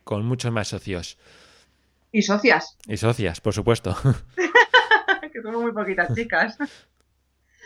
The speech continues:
Speaker 2: Bien. Eh, Archivo cero cero siete, cero cero siete en la Sci-Fi World. Artículo sobre James Bond. En el número de diciembre dos mil quince barra enero dos mil dieciséis de la revista Sci-Fi World,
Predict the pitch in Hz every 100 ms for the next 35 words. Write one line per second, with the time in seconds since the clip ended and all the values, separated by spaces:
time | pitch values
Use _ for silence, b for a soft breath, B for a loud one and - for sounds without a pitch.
0 | 381 302 - 196 175 - B B B B
1 | _ - 208 196 196 190 220 214 247 247
2 | 247 240 226 233 226 220 220 202 196 233
3 | 220 - - 208 202 196 185 190 240 240
4 | 240 202 185 180 214 214 165 151 143 -
5 | - 185 185 214 254 254 247 202 190 196
6 | 196 165 147 151 _ _ _ - 185 185
7 | 208 247 269 254 214 240 233 202 165 165
8 | 170 202 202 220 220 - 156 - _ _
9 | _ 175 190 160 151 - 190 202 202 180
10 | 190 190 190 185 170 208 190 170 156 160
11 | 190 - 160 196 208 190 180 240